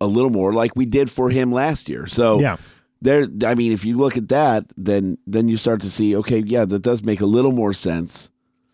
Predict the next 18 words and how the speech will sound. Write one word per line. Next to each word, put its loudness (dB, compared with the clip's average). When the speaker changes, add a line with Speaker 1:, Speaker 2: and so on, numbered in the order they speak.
Speaker 1:
Um, -2
I 2
mean, 2
they 4
didn't 2
show 2
it 4
in 2
block 0
shots, -2
but 0
I, 0
it, -2
it -4
kinda 0
shows 0
that -2
they, 0